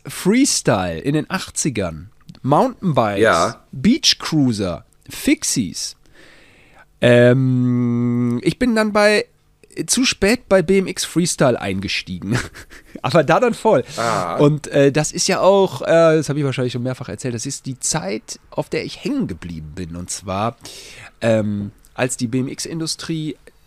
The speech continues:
Speaker 1: die hat wirklich einen Haufen Geld verdient. Es ging, es ging ja los, es explodierte mit E T.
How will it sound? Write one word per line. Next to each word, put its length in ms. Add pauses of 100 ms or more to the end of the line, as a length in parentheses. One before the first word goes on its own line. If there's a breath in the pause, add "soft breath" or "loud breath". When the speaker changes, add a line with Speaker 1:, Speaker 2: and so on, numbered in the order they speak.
(200)
Speaker 1:
die 100
hat 100
wirklich 220
einen 140
Haufen 180
Geld 200
verdient. 300
Es 100
ging, 220
es 200
ging 160
ja 100
los, 360 (600 soft breath)
es 160
explodierte 760
mit 320
E 200
T. 460